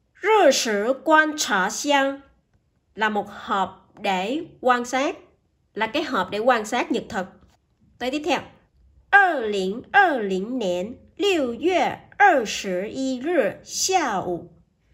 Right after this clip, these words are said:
Buổi chiều ngày hai mươi mốt tháng sáu năm hai nghìn không trăm hai mươi. Wo bà quan trà xiang đối zhe thái yang.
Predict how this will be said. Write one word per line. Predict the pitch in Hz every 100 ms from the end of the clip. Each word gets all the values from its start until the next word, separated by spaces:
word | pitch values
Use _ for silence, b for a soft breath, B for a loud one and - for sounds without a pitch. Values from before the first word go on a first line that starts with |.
| _ _
Buổi | - 240 269
chiều | 285 233 208 196
ngày | 214 233 202
hai | 202 254 262
mươi | 254
mốt | 247 311 -
tháng | 269 302
sáu | 311 247 262 392 - _
năm | 240 240 240 226 - _
hai | - - 226
nghìn | 214 202 190 170
không | - 202 196
trăm | 208
hai | 190 208
mươi. | 196 196 190 - _ _ _ _ _ _ _
Wo | - 240 226 226 285 359 -
bà | 226 190 180 -
quan | 302 311 302
trà | - 214 190
xiang | 240 302 269 262 254 - -
đối | 403 294 208
zhe | - 180 170
thái | - 403 277 185
yang. | 165 156 254